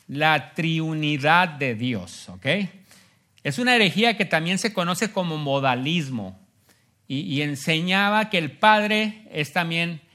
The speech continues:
el Hijo y también el Espíritu Santo, dependiendo del modo en que se encuentre Dios, imagínense ustedes, o el papel que Dios esté asumiendo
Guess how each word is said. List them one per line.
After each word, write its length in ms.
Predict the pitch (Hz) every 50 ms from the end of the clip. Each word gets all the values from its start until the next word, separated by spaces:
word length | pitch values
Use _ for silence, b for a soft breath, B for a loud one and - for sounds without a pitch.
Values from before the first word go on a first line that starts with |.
| b b _ _ _ _ _ _ _
el 220 | _ 156 147 165 220
Hijo 580 | 269 277 - - 240 240 247 247 240 - - -
y 120 | 156 139
también 680 | 135 151 151 147 151 156 165 170 175 190 180 170 190 - _ _ _ _
el 160 | - 135 131
Espíritu 520 | 127 131 - - 190 208 214 208 214 180
Santo, 400 | 139 - 208 220 220 214 - 196 180
dependiendo 680 | 170 151 - - 156 151 151 165 175 185 196 196 202
del 240 | 190 185 170 147 139
modo 480 | 139 139 147 156 175 185 190 196 190 185
en 100 | 170 151
que 140 | 147 143
se 120 | 120 - 131
encuentre 480 | 120 - - 147 147 135 - 147 143
Dios, 260 | 123 123 120 110 - -
imagínense 460 | 113 110 110 127 147 151 139 117 107
ustedes, 440 | 101 - - 107 98 98 101 - b b b b b b b b b b b
o 340 | - 139 147 147 143 143 139 -
el 200 | - 170 147 131
papel 500 | - 156 147 139 - - 196 214 214 208
que 120 | 214 180
Dios 200 | 160 170 185 170
esté 280 | - 196 170 - 220 208
asumiendo 880 | 185 - - 214 202 190 190 202 214 214 208 202 180 180 175 180 175 b